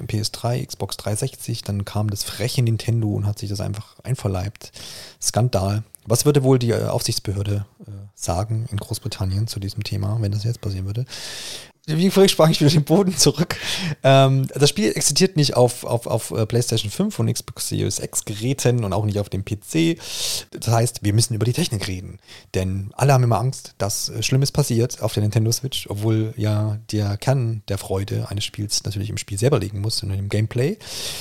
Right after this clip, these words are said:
und in der Story. Darüber haben wir gesprochen, das läuft gut. Wenn jetzt noch die Technik... Ähm, zufriedenstellend ist, vielleicht sogar sehr gut, dann, äh, steht ja einer hoch, hoch, hoch, hoch, hochprozentigen Wertung hier <laughs> nichts mehr im Wege.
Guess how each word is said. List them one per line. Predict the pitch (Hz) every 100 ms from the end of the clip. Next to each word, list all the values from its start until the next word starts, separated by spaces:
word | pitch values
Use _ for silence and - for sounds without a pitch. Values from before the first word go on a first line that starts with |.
| -
und | 110
in | 104
der | 98
Story. | - 87 117 208 - -
Darüber | 95 101 95
haben | 95
wir |
gesprochen, | - - 98 131
das | 127
läuft | 104 95 -
gut. | 151 - - - -
Wenn | - 95
jetzt | 107 -
noch | 147
die | 110 104
Technik... | 95 - 160 - - _ _ _
Ähm, | 113 101 98 92 92 _ _ -
zufriedenstellend | - 104 92 - 107 120
ist, | 202 254
vielleicht | - 90 -
sogar | 90 92
sehr | 95
gut, | 95 98 123 - -
dann, | 135 123 123 123
äh, | 120 113 113 110 107 104
steht | - 110
ja | -
einer | 95 92 - - -
hoch, | 262 - -
hoch, | 120 135 - -
hoch, | 160 - - -
hoch, | 139 -
hochprozentigen | 117 - 113 - 101 98 98
Wertung | 101 104
hier | - 147
<laughs> | 120
nichts | 156 -
mehr | 117 110
im | 127
Wege. | 107 -